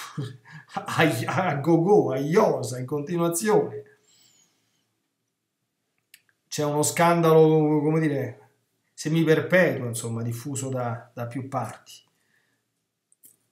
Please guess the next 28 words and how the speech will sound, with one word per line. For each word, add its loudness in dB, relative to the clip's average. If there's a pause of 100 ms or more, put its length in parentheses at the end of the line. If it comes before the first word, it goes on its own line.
(140)
Attenzione, -4
perché -6
lo -2
scandalo -4
è -6
quell'atteggiamento, -6
quel -6
comportamento -8
che -8
induce -10
gli -8
altri -6
a -14
compiere -16
il -18
male. -12 (540)
È -2
il 0
presentarsi -2
come -6
modello -4
di -10
male, -8
quindi -10
come -8
incentivazione -4
al -14
male. -16